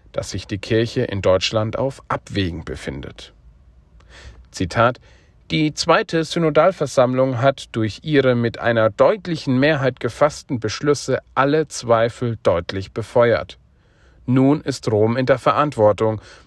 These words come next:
und sollte Position zu den von uns formulierten Zweifeln beziehen, so Wiechmann. Wir von C N A Deutsch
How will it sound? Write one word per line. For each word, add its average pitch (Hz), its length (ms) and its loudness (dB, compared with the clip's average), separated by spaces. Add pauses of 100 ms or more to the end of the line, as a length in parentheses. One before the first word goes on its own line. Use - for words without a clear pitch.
(160)
und 101 180 0
sollte 90 320 -2
Position 123 800 -2 (240)
zu - 140 -6
den 160 320 0
von - 240 -2
uns 123 320 -2
formulierten 104 720 -2
Zweifeln 107 580 0
beziehen, 95 560 -6 (400)
so 98 260 -4
Wiechmann. - 400 -10 (1900)
Wir 185 220 4
von 98 400 0
C - 180 0
N 98 120 2
A 92 120 0
Deutsch 110 360 4